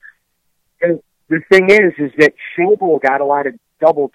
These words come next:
teams because of the quality of player he was, which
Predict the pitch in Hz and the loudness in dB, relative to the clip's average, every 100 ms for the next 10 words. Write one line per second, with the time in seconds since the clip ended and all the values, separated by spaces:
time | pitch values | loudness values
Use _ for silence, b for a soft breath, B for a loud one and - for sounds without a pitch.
0 | _ 196 208 135 120 131 127 139 127 - | _ -10 -8 -10 -12 -14 -6 -6 -6 -8
1 | 120 - - 143 151 143 117 110 _ 147 | -12 -8 0 2 2 -2 -6 -10 _ 0
2 | 190 160 110 107 101 95 98 - _ b | 2 0 -4 -12 -10 -12 -14 -20 _ b
3 | b b b _ 147 143 | b b b _ 4 4